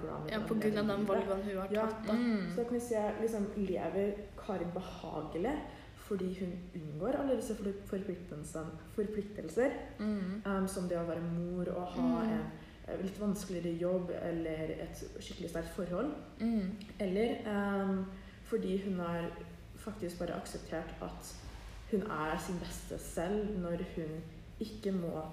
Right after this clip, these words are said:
Speaker 1: ta slik ansvar. Ehm, og så kan vi også se på hvordan Karin,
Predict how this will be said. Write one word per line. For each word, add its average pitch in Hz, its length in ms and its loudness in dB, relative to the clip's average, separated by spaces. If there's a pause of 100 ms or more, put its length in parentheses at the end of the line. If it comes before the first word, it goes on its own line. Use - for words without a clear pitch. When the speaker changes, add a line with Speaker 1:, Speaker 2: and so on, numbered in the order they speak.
(100)
Speaker 1:
ta 180 340 -4
slik - 400 -6
ansvar. 151 480 -2 (720)
Ehm, 180 500 0 (300)
og 214 80 -2
så 254 140 0
kan 254 80 2
vi 226 80 2
også 202 160 -4
se 180 260 0 (180)
på 165 400 2 (180)
hvordan 165 260 -4 (260)
Karin, 240 580 -2